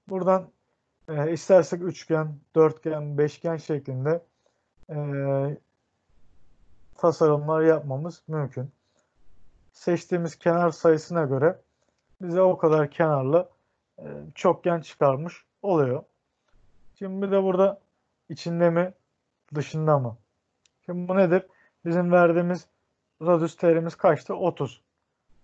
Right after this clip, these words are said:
Bu bizim otuzun, e, otuz dairenin dışını, e, yapacak şekilde veya o otuz dairelik içine çizebilecek şekilde yaptığımız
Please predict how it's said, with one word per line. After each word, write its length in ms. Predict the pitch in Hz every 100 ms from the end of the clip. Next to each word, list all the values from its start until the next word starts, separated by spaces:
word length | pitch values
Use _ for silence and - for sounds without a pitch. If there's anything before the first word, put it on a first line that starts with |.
| - - -
Bu 200 | 190 185
bizim 260 | 180 190 - _ _ _ _ _
otuzun, 520 | 180 - 165 185 175 - _ _ _ -
e, 680 | 147 139 139 139 139 147 - _
otuz 400 | 151 143 185 160
dairenin 500 | 160 151 143 135 127
dışını, 400 | 131 - 165 160 - _ _ _ -
e, 60 | 131 123 - _ -
yapacak 480 | 147 139 147 175
şekilde 380 | - 185 185 185
veya 280 | 170 180 190
o 180 | 175 175
otuz 280 | 160 190 165
dairelik 420 | 156 147 180 -
içine 480 | 156 - 170 175 160 _ _ _ _ _ _ -
çizebilecek 640 | _ 143 151 143 147 151 147
şekilde 540 | - 131 123 131 180 - _ _ _
yaptığımız 680 | 180 156 - 135 156 185